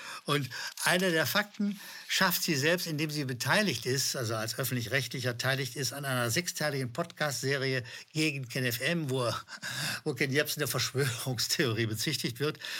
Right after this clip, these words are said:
An dieser Podcast-Serie sind beteiligt der N D R öffentlich-rechtlich,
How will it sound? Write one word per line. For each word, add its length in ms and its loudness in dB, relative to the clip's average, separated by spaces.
An 80 0
dieser 140 2
Podcast-Serie 800 2
sind 140 0
beteiligt 460 0
der 180 6
N 120 6
D 60 4
R 340 4
öffentlich-rechtlich, 760 2